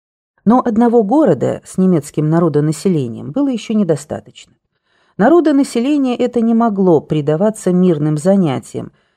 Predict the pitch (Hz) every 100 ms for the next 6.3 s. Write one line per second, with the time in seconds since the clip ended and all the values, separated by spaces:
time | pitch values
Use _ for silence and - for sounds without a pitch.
0 | _ _ 185 277 349 330 - 247 190 170
1 | 175 254 214 202 180 175 - 220 214 196
2 | - 151 143 233 285 254 247 156 127 123
3 | 185 - 139 127 135 127 - 123 104 _
4 | _ _ _ _ _ _ - 170 285 269
5 | 160 135 131 127 - 127 120 107 - -
6 | 104 -